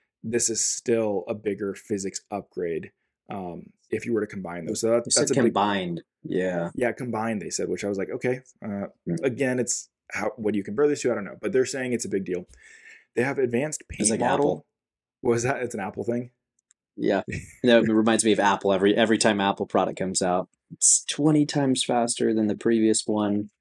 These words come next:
Speaker 1: And you're just
Speaker 2: But
Speaker 1: like, "Okay, cool."
Speaker 2: Yeah.
Speaker 1: I was
Speaker 2: All right,
Speaker 1: like,
Speaker 2: all
Speaker 1: "You'll
Speaker 2: right.
Speaker 1: s-, you'll still slow it down in a year from now." So, um,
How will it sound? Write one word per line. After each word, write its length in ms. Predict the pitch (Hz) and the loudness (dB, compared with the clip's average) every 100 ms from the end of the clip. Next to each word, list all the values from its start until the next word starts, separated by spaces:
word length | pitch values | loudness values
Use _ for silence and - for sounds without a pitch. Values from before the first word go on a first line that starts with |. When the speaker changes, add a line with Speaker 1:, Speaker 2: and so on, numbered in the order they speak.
| _ - - - | _ -20 -20 -6
Speaker 1:
And 140 | 131 120 | 0 2
you're 100 | 117 | 2
just 160 | 113 | 2
Speaker 2:
But 160 | 113 104 | 2 2
Speaker 1:
like, 160 | 85 _ 123 | 0 _ -2
"Okay, 460 | 120 123 123 135 139 - _ - | 2 4 2 0 -10 -20 _ -4
cool." 220 | 139 131 | 0 2
Speaker 2:
Yeah. 200 | 131 127 | 2 2
Speaker 1:
I 40 | 117 | -2
was 100 | 120 - | -4 -6
Speaker 2:
All 120 | - 143 | 0 2
right, 120 | 110 | 2
Speaker 1:
like, 120 | 117 | 2
Speaker 2:
all 60 | 123 | 4
Speaker 1:
"You'll 80 | 135 | 4
Speaker 2:
right. 40 | |
Speaker 1:
s-, 180 | 160 - | 2 -4
you'll 160 | 151 131 | 0 0
still 240 | - 131 123 | 2 0 0
slow 240 | 123 123 | 2 2
it 60 | 110 | 2
down 240 | 107 101 | 0 -2
in 80 | 95 | -4
a 40 | |
year 240 | 95 95 98 | -2 -2 -2
from 160 | - | -6
now." 200 | 82 80 | -10 -8
So, 320 | 82 - 90 - _ - - _ | -6 -6 -8 -12 _ -20 -20 _
um, 580 | 135 135 131 123 117 - | -2 2 2 2 -2 -8